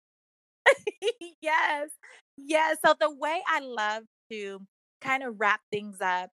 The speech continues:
and, and put a nice bow on it is before I became a podcaster, a four-time author, international speaker, and all the amazing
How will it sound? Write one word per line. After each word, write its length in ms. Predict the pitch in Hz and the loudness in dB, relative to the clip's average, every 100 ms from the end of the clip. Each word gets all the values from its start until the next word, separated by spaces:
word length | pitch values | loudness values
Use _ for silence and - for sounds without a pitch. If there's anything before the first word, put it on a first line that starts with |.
| - | -10
and, 180 | 190 - | -10 -10
and 140 | 196 | -14
put 160 | - 214 | -8 -4
a 80 | 208 | -4
nice 360 | 185 180 190 - | -4 -6 -10 -4
bow 200 | 180 175 | 0 0
on 180 | 170 170 | -4 -8
it 200 | 165 170 - | -10 -12 -10
is 280 | 185 180 - _ _ _ - | -6 -6 -10 _ _ _ -10
before 840 | 226 - - 240 285 320 330 320 - | -10 -6 4 6 8 10 10 6 2
I 420 | 214 208 208 202 196 | -4 -4 -4 -6 -10
became 760 | 208 - 202 185 180 180 175 185 | -16 -16 -12 -12 -10 -12 -14 -12
a 80 | - | -12
podcaster, 1300 | - 196 190 190 - 190 190 185 - 185 180 180 175 | -2 8 8 8 2 -4 -4 -6 -10 -6 -6 -6 -8
a 40 | - | -8
four-time 520 | 202 208 202 196 190 - | -2 -2 -4 -8 -8 -8
author, 640 | - 185 175 - 175 180 180 _ _ _ - | -10 -10 -12 -12 -10 -8 -10 _ _ _ -6
international 680 | 226 240 214 202 - 196 | -4 0 0 0 -2 -10
speaker, 460 | 190 - 175 - 180 | -10 -12 -14 -10 -6
and 120 | 185 - | -6 -2
all 160 | 233 | 0
the 140 | 247 233 | 0 -4
amazing 440 | 202 196 196 190 | -8 -10 -12 -14